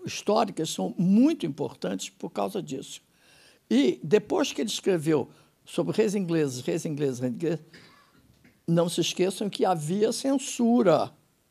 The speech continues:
O Lord Chamberlain tinha que aprovar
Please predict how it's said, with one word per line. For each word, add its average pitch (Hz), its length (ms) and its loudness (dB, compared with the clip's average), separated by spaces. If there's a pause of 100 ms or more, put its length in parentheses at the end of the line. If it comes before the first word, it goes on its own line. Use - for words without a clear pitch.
(1000)
O 165 120 0
Lord 185 380 4
Chamberlain 226 480 2
tinha 208 240 -4
que 202 120 -2
aprovar 220 840 2